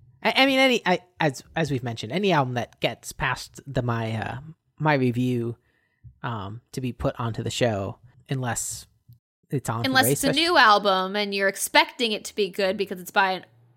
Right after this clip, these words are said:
Speaker 2: artist that you've traditionally really liked, and especially their last release was very <laughs> impressive.
Speaker 1: If, if it gets the,
Speaker 2: Ah.
Speaker 1: if it gets onto the show, definitely 'cause I've got, like, a backlog of albums I really wanna talk about,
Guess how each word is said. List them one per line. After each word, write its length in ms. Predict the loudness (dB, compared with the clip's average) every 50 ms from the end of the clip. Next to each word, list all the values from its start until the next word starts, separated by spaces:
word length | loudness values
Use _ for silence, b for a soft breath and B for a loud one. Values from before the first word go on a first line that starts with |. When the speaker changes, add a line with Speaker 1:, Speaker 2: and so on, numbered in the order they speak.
| 0 4
Speaker 2:
artist 560 | 6 8 8 8 6 6 4 2 2 0 -2
that 180 | -2 -2 -2 -2
you've 280 | -4 -4 -4 -6 -6
traditionally 760 | -6 -6 -4 2 4 4 4 4 2 -2 -2 -2 -2 -2 -4 -2
really 260 | 0 0 0 0 -2
liked, 360 | 2 4 4 4 4 2 -2 -10
and 100 | -12 -12
especially 520 | -12 -12 0 2 2 2 2 0 -2 -2
their 180 | -2 -2 -4 -2
last 380 | 0 2 4 4 2 2 -2
release 380 | -2 -2 -2 -2 -4 -4 -6 -8
was 140 | -10 -10 -10
very 500 | -12 -2 8 8 8 8 8 4 2 0
<laughs> 20 |
impressive. 840 | -4 -6 -2 2 4 4 4 4 0 -4 -6 -6 -6 -8 -8 -10 -14 -20 _ _ _ -20 -20 -8 -4 -4 -4 -4 B B B B B _ _ _ _ -20 -20 -20 _ _ _ _ _ _ _ _ B B B B B -14 B B
Speaker 1:
If, 160 | 2 2 2 2 0
if 100 | 0 0
it 60 | 2 0
gets 280 | 2 2 2 0 2
the, 120 | 2 2 2
Speaker 2:
Ah. 100 | 2 -6 -4
Speaker 1:
if 80 | -2
it 60 | 0
gets 160 | 0 0 4 6
onto 260 | 6 8 8 6 4
the 80 | 2
show, 240 | 4 6 8 8 8
definitely 200 | 8 8 6 4
'cause 120 | 2 6 6
I've 160 | 6 8 8
got, 180 | 6 6 6
like, 120 | 6 4 4
a 100 | 2 2
backlog 460 | 2 0 0 0 4 6 6 6 6
of 60 | 4 2
albums 280 | 4 2 2 4 6 4
I 40 |
really 240 | 6 6 6 4 4
wanna 160 | 4 4 2
talk 260 | 0 0 -4 -2 -2 2
about, 460 | 6 8 8 10 10 8 4 2